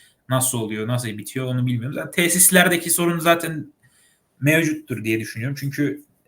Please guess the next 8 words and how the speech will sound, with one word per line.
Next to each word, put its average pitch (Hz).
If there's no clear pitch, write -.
e, 120
bu 131
kadar 143
sakatlık 143
ve 123
sürekli, 139
yani, 123
Ma-, 123